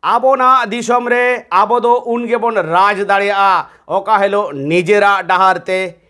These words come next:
ᱱᱤᱡᱮ ᱵᱚᱱ ᱛᱟᱲᱟᱢ ᱠᱮᱴᱮᱡ ᱫᱟᱲᱮᱭᱟᱜᱼᱟ᱾ ᱪᱮᱫ ᱯᱮ ᱩᱭᱦᱟᱹᱨᱮᱫ ᱛᱟᱵᱚᱱᱟ ᱱᱚᱣᱟ ᱠᱚ ᱤᱫᱤ ᱠᱟᱛᱮ? ᱪᱮᱫ ᱯᱮ ᱢᱮᱱ ᱛᱟᱵᱚᱱᱟ ᱱᱚᱣᱟ ᱠᱚ ᱠᱟᱛᱷᱟ ᱤᱫᱤ ᱠᱟᱛᱮ? ᱪᱮᱫ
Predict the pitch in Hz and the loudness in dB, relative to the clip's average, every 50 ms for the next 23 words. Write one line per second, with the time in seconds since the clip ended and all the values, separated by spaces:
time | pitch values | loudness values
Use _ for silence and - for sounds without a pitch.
0 | _ _ _ 104 120 131 156 175 175 147 208 196 180 190 190 185 185 180 165 - | _ _ _ -16 -12 -8 -8 -8 -4 -4 -4 -2 0 0 0 0 0 -2 -8 -10
1 | _ _ _ _ - 170 175 180 180 175 175 143 120 170 160 175 180 175 - 147 | _ _ _ _ 0 0 2 4 2 2 0 -2 -6 -6 -4 -4 -6 -6 -4 -4
2 | 156 160 156 147 95 107 104 98 - _ _ - - _ - 269 302 294 294 302 | -4 -4 -4 -6 -6 -8 -10 -12 -14 _ _ -20 -20 _ -2 -2 -2 0 0 0
3 | 285 254 247 269 302 330 320 320 311 302 285 277 269 262 240 233 226 - 220 214 | 0 2 4 2 2 2 2 0 0 0 0 0 0 0 2 0 0 0 0 -4
4 | 190 185 170 165 147 147 127 120 - _ _ _ _ - 214 214 - _ 220 196 | -4 -4 -4 -6 -6 -6 -10 -12 -12 _ _ _ _ -10 -10 -10 -8 _ -6 -4
5 | 160 147 156 185 214 226 214 - 208 202 208 202 196 190 185 185 175 - 170 165 | -4 -2 0 0 0 0 0 -2 -2 0 0 0 0 2 0 0 0 -2 -6 -6
6 | 170 156 - 165 156 147 135 135 120 - 113 110 - _ - _ _ _ - 247 | -6 -4 -4 -6 -6 -6 -8 -10 -10 -10 -12 -16 -16 _ -20 _ _ _ 0 0
7 | 302 | 0